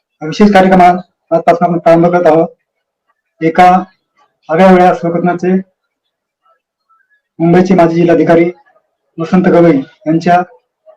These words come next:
स्वकथनाचे, भाषणाचे, धडाचे अभिवाचन करत आहोत. या अभिवाचन नक्कीच राज्यभरातील तमाम बहुजन समाजातील युवकांना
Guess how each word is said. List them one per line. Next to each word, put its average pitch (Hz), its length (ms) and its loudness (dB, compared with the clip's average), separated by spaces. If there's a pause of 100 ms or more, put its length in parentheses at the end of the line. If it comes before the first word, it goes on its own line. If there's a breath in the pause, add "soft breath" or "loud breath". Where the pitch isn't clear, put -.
(200)
स्वकथनाचे, 170 680 0 (840)
भाषणाचे, 170 380 -2
धडाचे 156 400 -4 (1600 soft breath)
अभिवाचन 170 340 0
करत 180 160 -2
आहोत. 170 240 -2 (1300)
या 175 80 4
अभिवाचन 170 360 0
नक्कीच 190 300 0 (300)
राज्यभरातील 165 540 -2 (120)
तमाम 175 260 -2
बहुजन 160 280 -2
समाजातील 156 340 -8
युवकांना 165 420 0